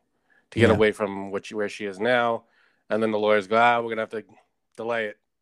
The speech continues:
Speaker 1: Is she, like, good or?
Speaker 2: Oh, I, yeah, that's an interesting fact. So they, there was a story, we didn't really talk about this, but the story was, like, last week or the week before that she wasn't flushing her toilet. Uh,
Speaker 1: See, now that's on her.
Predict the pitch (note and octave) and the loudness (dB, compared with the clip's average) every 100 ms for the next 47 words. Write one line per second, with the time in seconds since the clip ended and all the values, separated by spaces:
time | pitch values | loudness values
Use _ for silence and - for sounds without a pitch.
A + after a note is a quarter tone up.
0 | _ _ _ _ _ _ _ _ - _ | _ _ _ _ _ _ _ _ -20 _
1 | - - A2 A2 - - A2+ A#2+ C3+ C#3 | -18 -10 -6 -6 -6 -10 -4 -2 -2 -4
2 | C3 G2+ F#2 - _ _ C#3 D#3 D#3+ C#3+ | -6 -10 -12 -20 _ _ 0 4 4 4
3 | E3+ C#3 D3 D#3 D3 D#3 C3+ D3 A#2+ C3 | 2 4 2 4 4 4 2 2 2 2
4 | C3 A#2+ D3+ C#3+ B2 C3 D3+ D3 C3+ - | -2 4 6 6 6 4 4 2 0 2
5 | C#3 C#3+ E3 C#3 A#2 B2+ A2+ G2+ G2 - | 2 4 4 4 6 4 4 2 0 -4
6 | A2 - B2+ B2 A2 A2+ G2 - G#2 F#2+ | -4 2 4 6 6 4 2 -2 -6 -2
7 | G2+ G#2+ - G#2+ G2+ G2 G#2 G2+ G2+ G2+ | 2 2 2 0 0 2 2 0 -2 2
8 | G2+ F#2+ F2 - - - - A2+ A2+ C3+ | 2 2 0 -2 -12 -16 -8 -2 0 2
9 | C3+ - A2 A#2 A2+ F#2 - F#2 G2 C2 | 0 -2 -2 0 0 0 0 0 0 -2
10 | - _ _ _ _ _ _ _ _ _ | -10 _ _ _ _ _ _ _ _ _
11 | _ _ _ _ _ _ G2+ F#2+ F#2 F2+ | _ _ _ _ _ _ -6 -4 -4 -4
12 | D#3+ D3+ D3 C#3 A#2+ F#2 - | -4 -2 0 0 -2 -2 -8